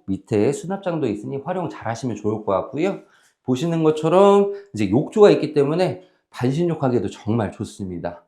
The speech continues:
그리고 여기는 아쉽게도 환기창이 없기 때문에 환풍기 잘 달아주셨습니다. 그리고 이 집에 비밀 공간이 있는데요. 여기 보시면 포켓도어를 열면 외부로 나갈 수 있는 문이 하나 더 있는데요.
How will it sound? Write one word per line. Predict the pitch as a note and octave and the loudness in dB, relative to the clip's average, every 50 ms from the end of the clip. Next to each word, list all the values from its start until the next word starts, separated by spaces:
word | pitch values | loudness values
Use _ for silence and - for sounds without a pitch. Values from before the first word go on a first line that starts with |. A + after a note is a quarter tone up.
| _ _ _ _ _ _ _ | _ _ _ _ _ _ _
그리고 | - C3 C3 B2+ | -2 -2 0 0
여기는 | C3 D3 C#3+ C#3+ C#3+ C#3+ C#3 | 0 -2 -4 -4 -4 -4 -2
아쉽게도 | - - G#2 - - - E3 D3+ D3+ | -2 -4 -4 -6 -8 -8 -6 -6 -6
환기창이 | C#3+ D#3 F#3 G3 G#3 G3+ G3 F#3+ F#3 F3 | -6 -6 -4 -6 -6 -4 -4 -2 -2 -2
없기 | C3+ B2 - C3 - | -2 -2 -4 -6 -4
때문에 | C#3 C3 C3 D3 E3 F3+ E3 B2+ - _ _ _ _ _ _ | -2 -2 -2 -2 -4 -4 -6 -8 -12 _ _ _ _ _ _
환풍기 | - G3 G3+ G#3 G#3 G3 D#3+ A#2+ A2+ - - | -8 -6 -6 -4 -4 -4 -4 -4 -6 -8 -12
잘 | - - G#2+ - | -14 -14 -12 -6
달아주셨습니다. | - A#2 B2 B2+ A#2 G2+ G2 A2+ A#2+ - - A2+ G#2 G2 F2 F2 F2 F2+ F#2+ A2+ D3 F#3+ G3+ G3+ - - _ | 0 2 2 2 0 -2 -4 -6 -6 -6 -6 -4 -4 -4 -2 -2 -2 0 0 0 0 -2 -2 -4 -8 -14 _
그리고 | - D3 D#3 D#3+ E3 | 0 4 6 6 6
이 | C#3+ C3 D3 | 6 4 2
집에 | D#3 F#3+ F#3 F#3+ F3 F#3 | 2 4 6 6 4 4
비밀 | - - F#3 G#3 A#3+ A#3+ | 2 -2 0 2 2 4
공간이 | G3+ G#3+ G3 F#3 F#3 F3+ E3+ | 4 4 4 4 4 4 4
있는데요. | C#3 A#2+ A2 G#2 A2+ D3 F#3 F#3 D3 - - _ _ _ _ _ _ _ - | 2 2 2 2 4 4 4 2 0 -4 -10 _ _ _ _ _ _ _ 0
여기 | G2+ G2 G2+ G2+ G#2+ A2 | 2 2 2 2 -2 -4
보시면 | - A2+ G2+ - - G2 G#2 C#3+ F3+ G3 G3 G3+ G#3 G#3 A3 - - | -2 -4 -4 -4 -4 -4 -2 0 2 2 2 0 -2 -4 -6 -4 -2
포켓도어를 | - A#3+ F3+ - G#3 G3+ G3+ G3 F#3+ C#3+ | -2 0 4 6 8 10 10 10 10 8
열면 | A2 G2+ G#2+ D3+ G3 G3 - - - - _ _ _ _ _ _ - | 8 6 4 4 2 2 2 0 -6 -16 _ _ _ _ _ _ 4
외부로 | G#2+ B2+ E3+ F3+ G#3 A3+ A3 E3+ | 6 8 8 8 6 4 4 4
나갈 | B2 G#2+ A#2 D#3 F3+ F3+ | 4 4 4 2 0 0
수 | - F#3 | -2 -4
있는 | E3 D3 B2+ A#2+ A#2+ C3 D3+ D#3 B2 G2+ F#2 F2+ _ _ - - - _ | -2 0 0 2 2 2 0 0 -2 -4 -8 -12 _ _ -20 -20 -20 _
문이 | - G2+ B2+ E3+ F#3+ F3+ | -6 -4 -2 0 0 0
하나 | D#3+ G#3 A3 A3 - | -2 -2 -2 -2 -2
더 | A#2+ G#2+ | -2 -4
있는데요. | G#2 G2 F#2+ F#2 F#2+ C#3 E3+ F#3+ E3+ D3 | -4 -4 -4 -4 -2 -2 -4 -4 -6 -10